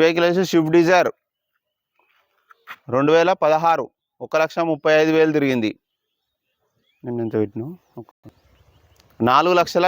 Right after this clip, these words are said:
నలభై ఐదు వేలు, రెండు వేల పదహారు Swift Dzire, Swift Dzire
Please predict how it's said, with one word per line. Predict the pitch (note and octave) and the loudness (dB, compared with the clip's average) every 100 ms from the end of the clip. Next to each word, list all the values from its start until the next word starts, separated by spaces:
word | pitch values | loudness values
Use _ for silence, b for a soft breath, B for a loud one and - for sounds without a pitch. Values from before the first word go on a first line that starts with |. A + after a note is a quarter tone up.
| F3+ | 0
నలభై | E3 D#3+ E3+ D#3 | 0 0 0 0
ఐదు | D3 | 2
వేలు, | D#3 C#3 - B2 | 0 0 -4 -4
రెండు | C#3 D#3+ | -2 2
వేల | F3 F3+ D#3 | 2 2 0
పదహారు | D3 D3+ D#3 F#3 G3+ - | 0 0 -2 -4 -6 -8
Swift | E3+ - G3+ F3 C3 | -10 -8 -4 -4 -2
Dzire, | C3+ E3+ F3 C3 - _ _ _ _ _ _ _ _ _ _ _ _ | 0 2 2 0 -6 _ _ _ _ _ _ _ _ _ _ _ _
Swift | - C3+ D3 | -6 -2 0
Dzire | D3 F3 | 2 2